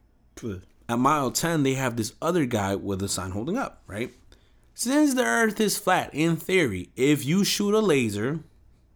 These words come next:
it'll keep going straight, and it'll hit both the, the cardboards, right? Or signs, whatever the fuck, right?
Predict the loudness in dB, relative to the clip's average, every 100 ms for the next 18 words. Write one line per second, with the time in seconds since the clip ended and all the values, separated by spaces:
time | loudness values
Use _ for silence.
0 | _ -4 0 0 -2 -4 0 0 0 -2
1 | -4 -6 -8 -20 -20 _ _ -4 0 2
2 | 2 0 -2 -4 -4 -4 -8 -4 -2 -2
3 | -2 -2 -2 -2 -4 -4 -6 -8 -12 -12
4 | -6 -2 -2 -2 -2 -4 -6 -16 -12 -12